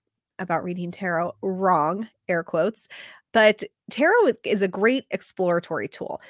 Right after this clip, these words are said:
to look at how you might be perceiving a situation in a specific way, what you're bringing to the situation. Um, the images on tarot cards can help your mind to think of solutions that you hadn't thought of before or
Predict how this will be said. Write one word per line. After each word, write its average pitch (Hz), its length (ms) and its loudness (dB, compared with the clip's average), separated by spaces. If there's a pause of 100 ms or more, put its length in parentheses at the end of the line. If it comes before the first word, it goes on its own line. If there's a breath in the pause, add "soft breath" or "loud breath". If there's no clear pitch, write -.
(240 loud breath)
to 196 520 4
look 226 440 2
at 190 320 6
how 220 300 0
you 262 140 0
might 202 280 -4
be 196 120 -6
perceiving 202 720 -8
a 190 60 -6
situation 180 600 -8
in 170 120 -8
a 180 60 -8
specific - 580 -8
way, 180 320 0 (800)
what 214 160 2
you're 202 80 0
bringing 247 380 -2
to 208 100 -6
the 190 80 -10
situation. 170 680 -6 (400 loud breath)
Um, 196 260 -2
the 214 200 -2
images 214 760 0
on 190 240 -2
tarot 226 460 -2
cards 170 500 -4
can - 240 -8
help 226 380 -2
your 202 340 2
mind 190 640 -2
to 202 120 -8
think 196 460 -6
of 180 320 -2 (400)
solutions 208 880 -6 (320 loud breath)
that 220 40 -4
you 208 60 -2
hadn't 208 320 -4
thought 180 160 2
of 170 100 -4
before 156 400 -6
or - 160 -6